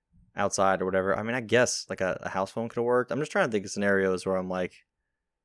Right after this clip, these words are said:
I don't know, man. It just, it just seems crazy. Like, my parents will tell me stuff like, "Oh yeah, just go to, like, Johnny's house, like, an hour, like, twenty minutes down the street, and they just drop me off. They just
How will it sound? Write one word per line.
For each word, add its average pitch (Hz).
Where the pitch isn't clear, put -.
I 113
don't 104
know, 101
man. 92
It 107
just, 117
it 123
just 131
seems 127
crazy. 95
Like, 92
my 104
parents 110
will 95
tell 98
me 92
stuff 92
like, 92
"Oh 160
yeah, 170
just 123
go 127
to, 135
like, 143
Johnny's 131
house, 110
like, 95
an 101
hour, 107
like, 98
twenty 131
minutes 131
down 139
the 120
street, 151
and 101
they 98
just 101
drop 113
me 117
off. 135
They 107
just 104